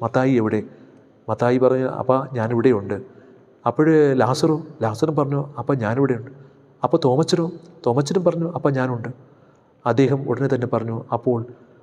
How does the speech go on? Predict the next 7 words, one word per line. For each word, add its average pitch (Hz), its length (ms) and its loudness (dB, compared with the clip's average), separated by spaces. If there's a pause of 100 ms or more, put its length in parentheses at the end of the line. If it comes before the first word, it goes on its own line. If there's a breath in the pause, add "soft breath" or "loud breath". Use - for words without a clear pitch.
(160 loud breath)
ജുവലറിയിൽ 135 480 2
ആരാടാ?" 127 600 2
എന്ന് 117 120 -4
ചോദിച്ചുകൊണ്ട് 110 500 -4
അദ്ദേഹം, 101 340 -4 (540 soft breath)
ആ, 101 220 0
പെട്ടെന്ന് 107 560 -6